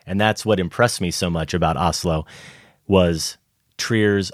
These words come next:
ability to deal with this really bleak subject matter and characters just seemingly stuck in an endless cycle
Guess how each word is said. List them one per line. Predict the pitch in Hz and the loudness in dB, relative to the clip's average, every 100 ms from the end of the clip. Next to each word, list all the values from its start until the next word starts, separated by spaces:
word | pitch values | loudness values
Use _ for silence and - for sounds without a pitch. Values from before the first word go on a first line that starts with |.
| - | -6
ability | 98 110 110 92 87 | 0 2 4 2 0
to | 82 - | -2 -4
deal | 87 85 113 165 101 | -4 0 2 2 2
with | 78 | 0
this | 87 - | -4 -2
really | 87 104 101 | -2 0 0
bleak | 90 92 87 90 - | 0 -2 -2 -4 -6
subject | - 104 98 90 - | 0 2 2 0 -2
matter | 87 80 78 80 _ - _ | -2 0 -2 -4 _ -20 _
and | - 98 | -6 -6
characters | - 120 113 101 104 92 87 | 2 4 4 2 2 2 2
just | 90 95 87 - - _ | 2 0 0 -6 -12 _
seemingly | - - 143 127 104 | -6 0 2 2 0
stuck | 98 - - 113 101 - - | -2 -4 0 2 2 -4 -8
in | 110 98 92 | -2 0 2
an | 92 | -2
endless | 87 107 107 95 | -2 -2 0 -2
cycle | - 113 104 85 80 | -2 0 0 0 -6